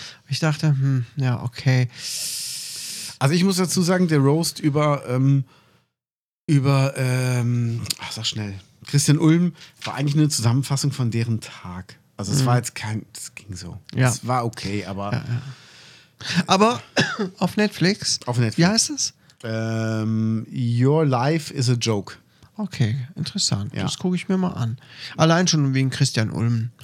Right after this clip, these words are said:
Speaker 2: Ist ein geiler
Speaker 1: Mhm.
Speaker 2: Trick von Ulm dabei, der lässt mittendrin so eine Kettensäge im Baumarkt fallen.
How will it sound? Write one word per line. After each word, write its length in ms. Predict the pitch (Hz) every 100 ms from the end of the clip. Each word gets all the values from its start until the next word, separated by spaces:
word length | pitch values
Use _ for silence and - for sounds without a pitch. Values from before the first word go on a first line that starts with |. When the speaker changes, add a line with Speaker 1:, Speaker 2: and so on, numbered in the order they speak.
| -
Speaker 2:
Ist 140 | 127
ein 60 | 131
geiler 260 | 135 143
Speaker 1:
Mhm. 40 | 131
Speaker 2:
Trick 260 | 139 143 -
von 160 | 139
Ulm 260 | 147 156 165
dabei, 300 | 156 139 147
der 100 | 127
lässt 320 | 139 - 147
mittendrin 400 | 135 139 131 127
so 60 | 123
eine 100 | 120
Kettensäge 540 | 156 - 110 113 117
im 120 | 113
Baumarkt 360 | 101 107 107 -
fallen. 440 | - 110 135 202